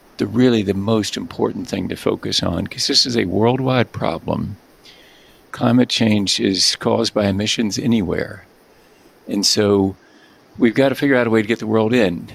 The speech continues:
We can do that, we think, by collecting that carbon tax on goods as they come into the U S if they don't have a carbon tax on their own goods.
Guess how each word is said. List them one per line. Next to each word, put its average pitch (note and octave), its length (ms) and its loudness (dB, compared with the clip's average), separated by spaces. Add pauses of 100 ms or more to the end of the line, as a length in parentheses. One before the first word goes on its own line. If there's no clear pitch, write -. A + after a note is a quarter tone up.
(160)
We B2+ 80 0
can B3 160 2
do D3+ 180 4
that, G2+ 300 2
we A#2+ 120 4
think, - 520 -2 (340)
by A2+ 160 2 (280)
collecting B2 420 -2
that G#2 180 -2
carbon A2 340 0
tax - 540 -4 (500)
on A#2 220 0
goods B2 320 2
as A2 60 -6
they A#2 120 2
come C3 280 -2
into A#2 160 0
the A2+ 100 0
U A#2+ 160 4
S A#2+ 400 0 (720)
if - 220 -2
they C3 160 2
don't C3+ 180 0
have C3+ 120 -2
a A#2+ 40 -4
carbon C3 320 0
tax - 480 -4
on A#2 200 0
their A2+ 180 2
own A#2+ 160 2
goods. F2 460 -2